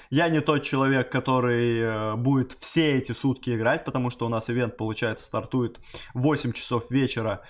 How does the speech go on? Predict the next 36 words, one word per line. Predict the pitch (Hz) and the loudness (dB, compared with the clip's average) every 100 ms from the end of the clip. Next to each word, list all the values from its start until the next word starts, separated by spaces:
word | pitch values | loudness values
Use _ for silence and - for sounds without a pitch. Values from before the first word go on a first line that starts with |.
| - - _ _ | -20 -20 _ _
и | 147 143 135 | 2 2 2
продлится | 131 123 123 135 131 123 | 2 2 4 2 2 -2
до | 113 123 143 135 117 | 0 2 2 4 2
восьми | 110 123 123 135 135 123 | 2 0 2 2 0 0
часов | 127 - 120 - | -2 0 -2 2
вечера | 131 135 - 107 | 2 2 0 -4
следующего | - 139 139 110 - 113 | 0 2 2 0 -2 0
дня, | 113 156 | 2 2
то | 185 | 0
есть | 120 - | -4 2
ровно | 127 151 113 107 | 4 4 0 0
двадцать | 107 131 - 110 | 2 2 0 -8
четыре | - 120 107 | -4 -2 -2
часа. | - - 180 214 | -4 2 2 2
Возможно, | - 135 127 175 170 135 | 2 2 4 2 4 2
будут | 127 175 160 | 4 4 4
безумные | 123 135 151 151 139 131 | 2 2 4 4 4 4
ютуберы, | 127 127 147 127 117 | 2 2 2 2 2
которые | 117 120 123 120 | 0 2 2 2
будут | 113 131 123 | 4 2 2
все | - - 170 156 | 0 2 4 4
эти | 135 117 | 2 -2
сутки | - 151 135 - 123 123 | 0 0 0 -2 -2 2
играть, | 170 254 269 - - - _ _ | 2 2 -2 -10 -16 -18 _ _
э, | 135 139 | 2 2
и | - 151 147 143 139 | 2 4 4 4 4
там | 139 135 131 | 2 2 4
на | 135 | 2
полувялом | 135 151 147 147 143 131 127 | 4 4 4 4 4 4 2
уже | 127 131 | 4 4
заканчивать | 120 127 139 123 127 120 | 2 2 2 2 -2 -2
все | - 127 | 0 -2
это | 127 165 | 0 0
дело, | 247 339 330 | 2 2 2
но | 208 220 | 2 2
я | 180 202 196 | 4 2 0